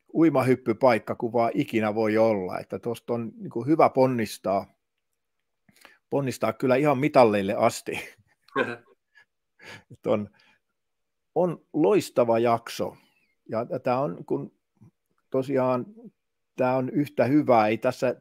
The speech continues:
Speaker 1: tässä tarvii olla kalana syntynyt, mutta jos on, niin siinäkin on,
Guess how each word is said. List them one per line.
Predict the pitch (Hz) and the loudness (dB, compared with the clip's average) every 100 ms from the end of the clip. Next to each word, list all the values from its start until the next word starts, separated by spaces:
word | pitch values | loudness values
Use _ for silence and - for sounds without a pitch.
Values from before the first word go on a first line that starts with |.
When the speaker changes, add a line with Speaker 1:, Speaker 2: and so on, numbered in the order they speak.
| - | -6
Speaker 1:
tässä | 120 - | -8 -6
tarvii | - 123 123 120 | -2 -2 0 -2
olla | 123 120 117 _ _ _ _ _ _ - | 0 0 -2 _ _ _ _ _ _ 0
kalana | 120 151 139 | 4 4 2
syntynyt, | 120 127 123 113 120 120 - _ _ - - _ - | -2 -2 -4 -4 -4 -4 -8 _ _ -20 -20 _ -14
mutta | 127 - | -10 2
jos | 139 127 - | 2 2 -2
on, | 160 214 147 104 107 _ _ _ _ _ _ _ _ | 2 2 2 -2 -8 _ _ _ _ _ _ _ _
niin | 127 135 127 127 - - | -6 -2 -2 -2 -6 -4
siinäkin | 165 180 143 - 123 | -2 2 0 0 0
on, | 127 123 107 | 2 2 0